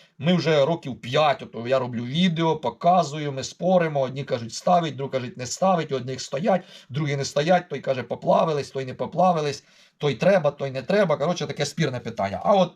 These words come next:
мені здається, оце вирішення на зиму зняв, на літо поставив, <laughs> або перемкнув якось там, придумати так, щоб простіше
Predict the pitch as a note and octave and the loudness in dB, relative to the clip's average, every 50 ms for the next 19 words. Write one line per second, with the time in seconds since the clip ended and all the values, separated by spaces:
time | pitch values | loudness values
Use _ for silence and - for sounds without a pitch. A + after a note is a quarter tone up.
0 | _ - C3 D3+ D#3 C#3 B2 C3 C3+ C3+ A2+ - A#2 A2 G#2+ F#2+ - C#3 B2+ A#2 | _ -12 -10 -8 -8 -4 0 0 0 0 0 0 0 0 0 0 0 -2 -2 0
1 | C#3+ C#3+ C3 A2+ - - A2+ G#2+ G2+ F2+ - _ _ _ _ _ _ _ - _ | -2 -4 -4 -4 -6 -8 -8 -6 -8 -8 -8 _ _ _ _ _ _ _ -20 _
2 | _ _ _ - G2+ A#2 A2 F#2 G#2+ B2+ A#2 G#2+ F#2+ E2+ F#2+ A2+ A2 G#2 G2+ F#2+ | _ _ _ -8 -4 -4 -4 -2 -4 -6 -6 -6 -8 -6 -4 -2 -4 -2 -2 -6
3 | F#2+ G2 F#2 F#2+ - - F2 - - A2+ A2+ G#2 E2+ E2 - G3 F#3 F#3+ F#3+ F3 | -6 -6 -10 -12 -12 -12 -12 -10 -4 -2 -2 -2 -2 -2 2 2 4 6 6 4
4 | D3+ - - - - C3+ C3 G3+ G3 C3 C3+ C3 B2 A#2 C3+ D3 D3 C#3 B2 A2 | 4 2 -4 -6 -6 -4 -4 -2 0 0 0 0 0 -4 -6 -4 -2 0 -2 -2
5 | - F#2+ - G2+ G#2 G2 C3 C3 A#2 A#2 A2+ G#2+ G#2 F#2 - F#2 F#2 - G#2+ - | -2 -8 -10 -10 -10 -6 -6 -6 -6 -6 -6 -8 -8 -8 -8 -12 -12 -12 -16 -14
6 | - A2+ A2 - - F3+ - - - | -12 -12 -12 -10 -10 -10 -10 -10 -10